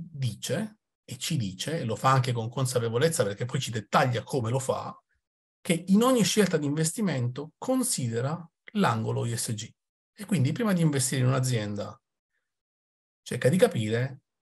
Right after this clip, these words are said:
quanto l'azienda è virtuosa in ottica E S G.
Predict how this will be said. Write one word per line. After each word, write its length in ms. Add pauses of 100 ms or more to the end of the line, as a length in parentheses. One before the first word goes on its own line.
(120)
quanto 380
l'azienda 360
è 40
virtuosa 600 (100)
in 160
ottica 320
E 100
S 160
G. 200